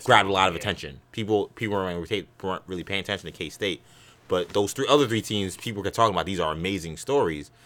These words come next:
Speaker 1: and they got a lot of respect. I wanna see how these teams look now when people are coming after them. I think Nevada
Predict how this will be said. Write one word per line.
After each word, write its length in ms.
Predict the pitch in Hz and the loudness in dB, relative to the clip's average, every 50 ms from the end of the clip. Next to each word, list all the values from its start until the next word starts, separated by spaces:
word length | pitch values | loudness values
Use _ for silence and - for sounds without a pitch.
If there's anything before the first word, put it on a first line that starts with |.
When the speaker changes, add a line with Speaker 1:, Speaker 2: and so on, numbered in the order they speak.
| - - _ _ | -20 -20 _ _
Speaker 1:
and 100 | 98 104 | 4 4
they 80 | 147 165 | 6 8
got 180 | 170 156 123 107 | 10 10 10 10
a 40 | |
lot 220 | 104 113 120 120 113 | 10 8 8 8 8
of 80 | 107 | 6
respect. 480 | 98 90 - - 135 113 87 73 - - - _ - _ _ _ - _ _ _ _ | 2 2 0 0 2 2 2 2 -2 -10 -20 _ -20 _ _ _ -20 _ _ _ _
I 100 | 113 139 | 10 10
wanna 180 | 160 165 151 139 | 12 10 8 4
see 200 | 131 131 123 120 | 4 0 0 2
how 180 | 120 117 113 107 | 4 6 4 4
these 160 | 107 110 104 | 2 -2 -6
teams 380 | - - 113 104 101 95 85 82 | -4 -4 -4 -2 -2 -4 -2 -2
look 200 | 98 92 - - | -2 -2 -2 -2
now 260 | 90 87 85 85 85 | -2 -2 0 0 -2
when 240 | 85 82 82 76 - _ _ _ _ | -4 -6 -8 -10 -14 _ _ _ _
people 220 | - 120 107 104 | -4 -2 2 4
are 80 | 98 95 | 4 4
coming 240 | - - 98 87 87 | 4 0 -2 0 2
after 260 | 90 87 82 - - | 2 2 0 -2 -6
them. 120 | 67 60 - - _ _ _ _ _ _ _ _ - _ _ _ _ _ _ | -14 -18 -18 -20 _ _ _ _ _ _ _ _ -20 _ _ _ _ _ _
I 200 | 82 101 110 120 | 6 8 8 8
think 160 | 123 113 104 | 6 4 2
Nevada 540 | 98 90 87 98 101 104 101 104 107 104 | 0 2 4 6 8 8 8 6 2 0